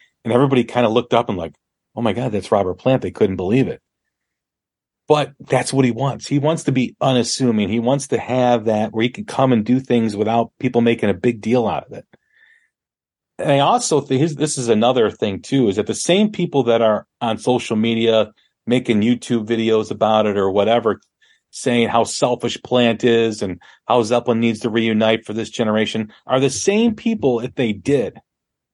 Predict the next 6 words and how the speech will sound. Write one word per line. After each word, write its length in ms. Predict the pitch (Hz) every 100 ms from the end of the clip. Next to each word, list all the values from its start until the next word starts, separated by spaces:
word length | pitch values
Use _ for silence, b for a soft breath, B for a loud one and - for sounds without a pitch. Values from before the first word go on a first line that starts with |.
| _ _ _ -
would 120 | 123
make 240 | 127 123
videos 680 | 107 139 139 131 120 113 98
and 260 | 98 87 - _ _
podcasts 720 | - 143 139 - 120 113 107 -
about 460 | - 104 95 101